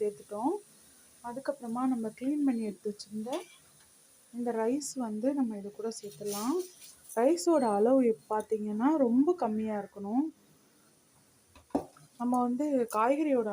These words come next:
அளவு தான் கொஞ்சம் எக்ஸஸா இருக்கணும். இப்போ நம்ம வீட்ல எடுத்-,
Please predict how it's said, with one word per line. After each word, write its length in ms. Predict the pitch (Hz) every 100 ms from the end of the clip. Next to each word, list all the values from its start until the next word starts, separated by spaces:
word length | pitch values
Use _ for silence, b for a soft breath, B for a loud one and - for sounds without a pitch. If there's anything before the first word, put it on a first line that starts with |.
| 196
அளவு 200 | 202 202
தான் 200 | 220 233
கொஞ்சம் 260 | 214 202 190
எக்ஸஸா 400 | - 226 - 214
இருக்கணும். 380 | 185 - 214 359 370 b b b b -
இப்போ 140 | - 254
நம்ம 160 | 233 233
வீட்ல 300 | 277 - 285
எடுத்-, 180 | 226 214